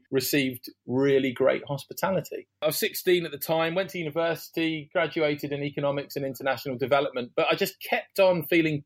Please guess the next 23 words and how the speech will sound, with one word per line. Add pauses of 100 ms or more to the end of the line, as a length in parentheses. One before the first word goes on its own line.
pulled
towards (100)
this
food (100)
thing,
this
hospitality
thing. (200)
And
so (180)
after
graduating, (100)
I, (120)
um, (100)
did
a
bit
of
traveling
around
India,
Vietnam, (200)
Thailand,